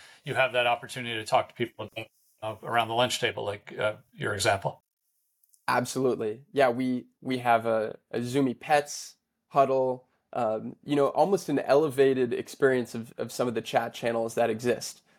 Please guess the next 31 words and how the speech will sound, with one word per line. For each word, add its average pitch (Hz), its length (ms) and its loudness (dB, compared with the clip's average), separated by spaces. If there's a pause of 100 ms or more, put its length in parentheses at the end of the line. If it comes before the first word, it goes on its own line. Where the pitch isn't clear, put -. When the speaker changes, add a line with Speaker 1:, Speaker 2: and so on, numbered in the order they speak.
(120)
Speaker 2:
Um, 113 400 2 (340)
we 117 260 -4 (360)
talked 127 300 2
about, 117 480 0 (280)
you 117 100 -8
know, 110 140 -4
during 117 280 0
March 127 320 4
Madness 120 640 2
a - 20 -4
few 127 160 -2
months 120 240 2
ago 117 140 2
is 117 100 0
when 117 300 -2 (140)
we 127 100 -2
were 117 80 -2
starting 120 240 2
to 113 40 -2
roll 117 200 2
this 113 180 -6
out 117 280 0 (340)
internally, 131 640 4
having 127 360 -4
a, 117 80 2 (100)
a, 120 240 -2
a 123 60 -2
basketball 123 840 2
or 117 120 0
other 120 240 2
sports. - 720 2